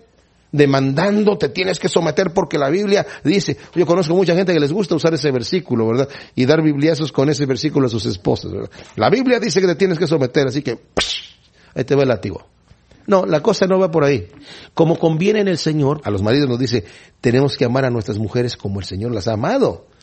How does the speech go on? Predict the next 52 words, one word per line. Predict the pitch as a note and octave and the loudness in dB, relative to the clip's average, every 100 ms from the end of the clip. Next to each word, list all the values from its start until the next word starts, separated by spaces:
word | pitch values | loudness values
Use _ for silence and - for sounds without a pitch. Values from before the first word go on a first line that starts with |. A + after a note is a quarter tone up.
| _ - - | _ -20 -4
En | - C#3+ | 4 4
Efesios | C#3+ G3+ G#3+ | 6 2 2
nos | F#3 D#3+ | 0 0
dice: | E3 D#3+ | -2 0
"Como | E3 D#3 D3 | 2 2 0
Cristo | A3 G#3 F#3 | -2 0 0
amó | D#3+ F#3+ | 0 0
a | |
la | F3+ | 0
iglesia | D3+ F3+ E3 | 0 0 -2
y | |
se | - | -2
entregó | C3 A#2 B2+ D#3+ | -2 -2 0 0
a | |
sí | D#3 | 0
mismo | D3+ E3+ D#3 A#2+ | -2 0 0 0
por | B2 | 0
ella | E3+ F#3+ D3+ D3 - - - | 2 2 0 -2 -16 -6 0
para | C3+ | 0
santificarla | A#2 A#2+ G#2 G2+ A2 - D#3+ G#3 E3+ | 2 -2 -2 -4 -4 0 0 2 -2
y | |
presentársela | C3+ B2 A#2+ D#3+ E3+ D#3 | -2 -4 -2 -2 0 -2
a | C3+ | -2
sí | D3 | 0
mismo | D#3+ D3+ D#3 C#3 - - - | 0 0 0 -2 -8 -20 -6
como | C#3 D#3+ | 0 2
una | F3 D#3+ C#3 | 4 2 -2
esposa | - - F3+ E3+ | -8 -2 0 0
sin | D3+ D3 C3 | -2 0 2
mancha | D#3+ E3+ D3 | 2 0 -4
y | |
sin | - B2+ | -2 -2
arruga". | A#2+ G3 A#3 - | 0 -2 -4 -4
O | |
sea, | D3+ E3 - - - - - - _ - | 0 0 -2 -18 -20 -20 -20 -20 _ -2
el | E3+ | 2
Señor | F#3+ F3+ A3+ A3+ | 2 2 2 0
se | - F#3 | 0 -2
dio | D3+ F#3+ B3 C4 | 0 0 0 0
a | |
sí | A3+ A#3 | -2 -2
mismo, | G3+ G3+ A3+ F#3 F3 | -2 -2 -2 0 0
entregó | D#3+ E3 D#3 F#3 A3 | 2 0 2 2 2
su | - D3 | 0 -2
vida | F#3+ G#3 G3 | 0 0 0
por | E3 C3+ | 0 -2
amor | D3+ F3 | -2 -2
a | D3+ | -2
nosotros. | A#2+ E3+ D#3+ C3+ | -4 -4 -2 -2
Cuando | - D3 E3+ | 0 2 2
una | G#3 G3+ | 2 0
mujer | G3+ D3+ - F#3 F3 G#2+ B2+ | 0 -2 2 0 0 -4 -12